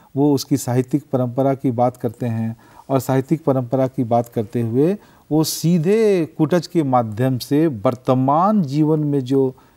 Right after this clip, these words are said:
म, भ्रष्टाचार व्याप्त है और उसके खिलाफ जो संघर्ष है, उसको वो कुटज की जीवन दृष्टि के साथ दिखाने लगते हैं। देखिए, वो कहते हैं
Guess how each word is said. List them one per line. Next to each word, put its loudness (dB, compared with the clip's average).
म, -12
भ्रष्टाचार 0
व्याप्त -2
है -8
और 2
उसके -2
खिलाफ -2
जो 0
संघर्ष -2
है, -4
उसको 0
वो 0
कुटज 0
की 0
जीवन 0
दृष्टि -4
के -8
साथ -8
दिखाने -6
लगते -8
हैं। -6
देखिए, -2
वो -2
कहते 0
हैं 0